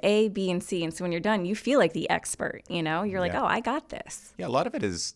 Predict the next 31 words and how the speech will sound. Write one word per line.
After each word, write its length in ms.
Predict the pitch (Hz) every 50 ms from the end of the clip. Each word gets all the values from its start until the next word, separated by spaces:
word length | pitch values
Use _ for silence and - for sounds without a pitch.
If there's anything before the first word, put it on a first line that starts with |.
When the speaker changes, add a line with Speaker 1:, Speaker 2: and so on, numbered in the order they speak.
| - -
Speaker 2:
uh, 240 | - 95 87 82 78 - _ _
service 600 | - - - - 95 104 120 127 95 - - -
or 160 | 92 85 82
utility 500 | 80 78 78 76 - - 120 135 123 92
content. 480 | - - - 82 78 - - 80 73 73
So 320 | - - - 87 80 78 - - - - _ _
the 80 | - 98
other 160 | 95 101 107
thing 260 | 104 - 107 98 92
that 140 | 90 87 85
I, 320 | 85 85 85 82 80 80 80 - _ _ _ _ _
the 100 | - -
reason 240 | 87 85 85 80 87 85
that 100 | 82 82
I'm 260 | 80 78 78 80 - -
always 340 | 85 85 82 82 78 73
attracted 440 | 82 82 - - 82 80 - - 76 -
to 100 | - 78
the 80 | 80
kitchen 420 | - - - - 135 - - 131 110
recipes 680 | 95 87 - - - - 82 80 76 78 80 - - _ _ _ - - _ _ _ -
is 300 | - 101 104 104 101 -
because 340 | - - 110 - 113 107 -
sometimes 800 | - 120 113 113 - 143 139 139 135 135 131 - - - - _ _ _ _ _ _ _ _ _ _
I 220 | - 98 104 101 101
personally 500 | - - - - - 117 113 - 110 98
just 160 | 90 85 -
wanna 160 | 92 85 82
do 120 | 76 90 80
the 80 | 78
recipe. 440 | 78 82 95 - - - - - _